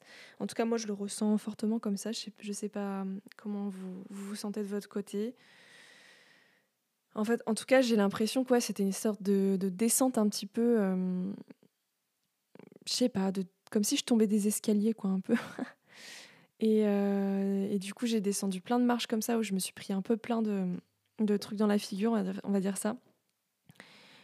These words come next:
Et là, je me retrouve en mode, euh, ouais, six pieds sous terre, quoi. Et, <laughs> et en mode, putain, va falloir remonter ça, là. <laughs> Bon, bah, faut déjà que je stabi-, je stabilise,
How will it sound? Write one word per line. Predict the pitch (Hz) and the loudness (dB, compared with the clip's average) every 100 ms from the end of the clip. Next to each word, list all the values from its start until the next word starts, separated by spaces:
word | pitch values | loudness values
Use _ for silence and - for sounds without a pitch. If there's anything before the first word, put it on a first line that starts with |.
| _ | _
Et | 226 | 2
là, | 220 | 4
je | 220 | 6
me | 196 | 4
retrouve | 190 202 - 233 | 2 2 0 2
en | 202 | 4
mode, | 208 | 4
euh, | 202 175 - - - 277 | 2 0 -6 -8 -10 -10
ouais, | - - - _ _ _ _ - | -10 -10 -16 _ _ _ _ -10
six | - 220 | -8 -6
pieds | - | -2
sous | 214 - | -2 -4
terre, | - 202 - | -6 -6 -6
quoi. | - - _ - | -8 -10 _ 0
Et, | 220 202 208 262 - 233 - - - | 2 4 4 2 0 -6 -8 -20 -20
<laughs> | - - - _ _ | -20 -20 -20 _ _
et | 208 | -2
en | 196 | 0
mode, | 202 196 | 0 -2
putain, | - - 185 | -8 -6 -4
va | 196 | -2
falloir | 202 196 196 | 0 -2 0
remonter | 202 190 196 | 0 0 -2
ça, | 196 208 | -4 -4
là. | 190 - | -4 -4
<laughs> | 220 - - 226 - _ - - - - _ | -8 -8 -6 -6 -8 _ -20 -20 -20 -20 _
Bon, | 208 196 185 - | -2 -2 -2 -4
bah, | 196 180 175 | -2 -2 -4
faut | - | -4
déjà | 190 196 202 | -4 -2 -4
que | |
je | - | -4
stabi-, | 214 190 | -4 -2
je | 202 | 0
stabilise, | 202 - 196 185 180 196 208 196 | 0 0 -2 -2 -2 0 0 0